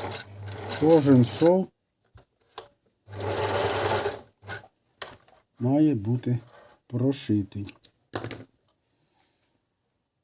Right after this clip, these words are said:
І ось такий шовчик прекрасний.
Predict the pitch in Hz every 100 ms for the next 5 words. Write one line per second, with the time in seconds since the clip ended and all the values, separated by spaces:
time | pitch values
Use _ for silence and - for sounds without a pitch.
0 | _ _ 175 240 190 151 - 117 131 131
1 | 131 _ _ _ _ _ _ _ _ _
2 | - - 120 110 - - - 98 - 107
3 | 101 - 95